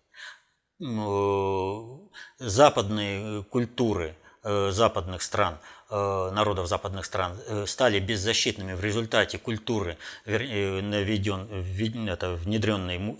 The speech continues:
культуры мультикультурализма, так, э, это, э, масло масляное, но тем не менее, вот, то в России есть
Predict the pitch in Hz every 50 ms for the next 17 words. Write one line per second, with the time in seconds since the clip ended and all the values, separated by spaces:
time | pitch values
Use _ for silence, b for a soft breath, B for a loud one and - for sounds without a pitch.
0 | 95 - - 113 104 - 113 101 98 95 95 107 110 101 - 101 - - 110 101
1 | 92 - - 98 95 98 101 127 185 208 165 127 101 87 - 87 80 - - -
2 | - 98 92 87 82 - 90 80 - _ _ - - - 101 98 98 92 98 98
3 | 90 - - 95 92 90 85 - - 85 82 82 80 78 82 95 98 - 95 95
4 | 92 98 98 98 92 85 82 78 - B B B B B B B B - 101 98
5 | 92 - - B B B B B B - 165 160 156 151 151 147 143 143 - 117
6 | 104 107 127 143 135 - - - 208 220 220 143 98 85 73 76 82 - _ -
7 | - B B B B B 98 92 104 139 - 175 - - - - -